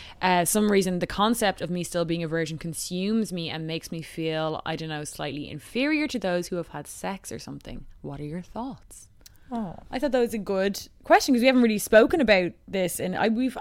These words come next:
Speaker 1: had a question similar, or we talked about it, I think, a very long time ago, maybe three years ago when we started the podcast, I have a feeling.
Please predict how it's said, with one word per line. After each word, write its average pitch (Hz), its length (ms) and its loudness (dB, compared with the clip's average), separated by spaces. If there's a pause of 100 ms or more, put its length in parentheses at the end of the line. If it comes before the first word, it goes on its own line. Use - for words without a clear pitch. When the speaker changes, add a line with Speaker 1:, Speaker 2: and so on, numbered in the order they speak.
Speaker 1:
had 311 140 2
a 339 60 4
question 247 380 2
similar, 202 480 0
or 180 240 2
we 180 100 -4
talked 190 340 -2
about 170 200 -4
it, - 280 -6
I 165 120 -2
think, 160 280 -6 (180)
a - 120 -10
very 151 460 -4
long 147 160 -6
time 151 180 -6
ago, 156 140 -8
maybe 151 240 -6
three 180 340 -2
years 170 460 0
ago 160 160 0
when 156 100 -4
we 160 80 -4
started 156 400 -4
the 156 60 -12
podcast, 156 500 -4
I 175 40 -4
have 165 60 -6
a 165 60 -8
feeling. 190 320 -4